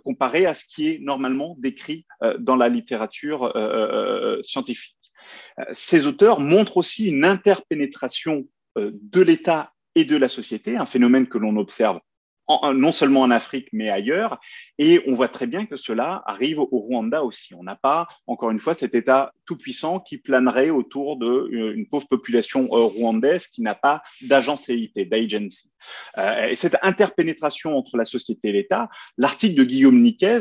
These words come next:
par exemple, euh, est très éclairant, euh, en montrant, euh, ce phénomène au niveau, euh, de la petite corruption dans les, dans les transports urbains.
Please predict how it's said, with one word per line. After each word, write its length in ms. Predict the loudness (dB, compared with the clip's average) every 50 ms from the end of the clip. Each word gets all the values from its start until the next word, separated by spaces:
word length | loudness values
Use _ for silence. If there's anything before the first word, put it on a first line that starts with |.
| -2 -6 _
par 120 | -4 -2
exemple, 420 | -2 0 0 0 -2 -2 -2 0 0
euh, 420 | 0 0 -2 -2 -4 -4 -4 -4 -6
est 120 | -6 -8
très 280 | -6 0 0 2 2 2
éclairant, 560 | 0 0 0 0 0 2 0 -2 -2 -4 -8 _ -20 -18 _ -4
euh, 160 | -2 0 0 0 0
en 80 | -2
montrant, 600 | 0 0 0 -2 -2 -2 0 2 2 2 2 2
euh, 100 | 0 -4
ce 180 | -4 -4 -10 -10
phénomène 540 | -6 -4 -2 -2 0 0 0 0 0 0 0
au 180 | 0 -2 -2
niveau, 500 | -2 -2 -2 -2 0 2 2 4 4 2 2
euh, 100 | -2 -4
de 80 | -4 -6
la 80 | -8
petite 260 | -8 _ -14 -20 _ _
corruption 380 | -16 -16 -16 -16 -16 -18 -14
dans 120 | -12 -10 -6
les, 200 | -6 -6 -8 -8
dans 80 | -12 -12
les 80 | -12
transports 460 | _ -16 -20 -20 -14 -12 -12 -12 -12
urbains. 300 | -12 -14 -14 -18 -20 -20